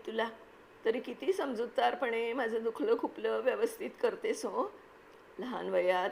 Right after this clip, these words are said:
खरं तर झोप फार असते, पण ती सुद्धा सुखाने घेऊ देत नाही मी तुला." "बाई, पुन्हा असं परक्यासारखं बोलायचं नाही. यांना मुलगा मानताना मग मी तुमची सून,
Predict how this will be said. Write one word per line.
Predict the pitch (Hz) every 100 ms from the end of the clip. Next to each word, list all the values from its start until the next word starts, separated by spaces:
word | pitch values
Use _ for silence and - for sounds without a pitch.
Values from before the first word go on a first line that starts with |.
| -
खरं | 190 185
तर | 208
झोप | 185 214 202
फार | - 185 185
असते, | 440 - 175 180 190 - - - -
पण | 254 294
ती | - 277
सुद्धा | 370 302 233 294
सुखाने | 330 - 226 240 262
घेऊ | 320 196
देत | 220 190 -
नाही | 220 233
मी | 233
तुला." | 208 - - - - - - - - - - - -
"बाई, | 190 180 160 165 220 - - -
पुन्हा | - 330 349
असं | 359 294
परक्यासारखं | 294 220 240 240 220 247
बोलायचं | 220 202 180 185 180
नाही. | 147 - - - - -
यांना | 214 220
मुलगा | 226 226 202 226
मानताना | 233 220 208 214 214 214 220 - - - -
मग | 277
मी | 254
तुमची | 262 320 277 254
सून, | - 214